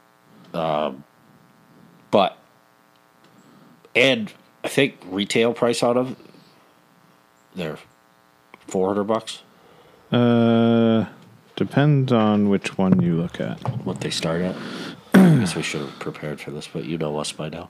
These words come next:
Speaker 2: The five, five forty-nine for the Brookside, which is, I don't know what the difference is, like, really, 'cause it's a ten foot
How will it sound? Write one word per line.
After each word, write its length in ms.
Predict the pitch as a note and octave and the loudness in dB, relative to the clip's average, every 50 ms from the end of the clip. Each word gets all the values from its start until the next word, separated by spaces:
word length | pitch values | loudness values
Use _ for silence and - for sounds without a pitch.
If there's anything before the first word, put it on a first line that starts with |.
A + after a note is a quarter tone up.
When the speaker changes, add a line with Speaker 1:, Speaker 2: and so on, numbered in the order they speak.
| _ _ | _ _
Speaker 2:
The 120 | - A2+ G#2 | 2 2 4
five, 320 | - - A2+ A2+ A2+ A2 | 4 4 4 4 4 2
five 520 | - - - - F3+ - - C#3 C3+ C#3+ - | 0 -6 -10 -12 -12 0 2 4 4 4 6
forty-nine 460 | - D#3+ D#3 D3+ D3 C3+ B2+ B2 B2 | 4 6 6 6 6 6 4 4 6
for 100 | - B2+ | 6 6
the 80 | A2 | 4
Brookside, 680 | G2 F2+ G#2+ G#2 - - - - G2 F2+ F2+ F2+ F#2+ G2+ | 6 4 4 2 2 2 2 2 4 4 4 2 2 2
which 580 | G2+ G2+ F2 - - - - - - - - - - - - - - - - - - - - - - - - - | 2 0 0 0 -2 -2 -2 -4 -4 -6 -6 -8 -8 -8 -8 -10 -10 -10 -10 -10 -10 -12 -14 -16 -18 -18 -4 0
is, 1200 | - G2 F2+ F2 F2 F2 F2+ F2+ F2 F2 F2 F2+ F2+ F2+ F2+ F#2 - - - - - - - - - - _ _ _ _ _ - - - - - - _ _ - - - _ _ | 2 2 2 2 0 0 0 0 0 0 0 0 0 0 -2 -2 -4 -6 -8 -6 -6 -6 -6 -8 -10 -18 _ _ _ _ _ -20 -20 -20 -20 -20 -20 _ _ -20 -20 -20 _ _
I 40 | - | 2
don't 160 | D3+ D#3+ D#3 | 2 4 4
know 120 | - B2+ B2+ | 4 4 4
what 320 | A#2+ A2 G#2+ G2+ - - | 4 4 4 2 2 0
the 80 | - F#2 | -2 -2
difference 440 | E2+ F2+ F2 - - A#2 A#2+ - - | 0 -2 -2 0 0 0 2 2 2
is, 380 | D#3+ E3 F3 - - - - - - - - - _ _ - - - | 4 4 2 0 -4 -6 -10 -14 -20 -20 -20 -20 _ _ -20 -8 -2
like, 220 | - A2 A2 - - | -2 -2 0 0 2
really, 380 | A2 A#2+ C3 C#3+ D3 D#3 D#3+ D#3 - - - - - - - - - - - - _ _ _ _ | 2 4 4 6 6 4 2 2 -4 -12 -20 -20 -20 -20 -20 -20 -20 -20 -20 -20 _ _ _ _
'cause 180 | - A#2 G#2 | 2 4 4
it's 180 | G#2 A2 A2 - | 4 4 2 0
a 60 | G#2+ | 0
ten 300 | - - A2+ G#2+ G#2 G2 | 2 4 4 4 4 2
foot 300 | - - G#2 G2 F2+ | 2 4 4 4 4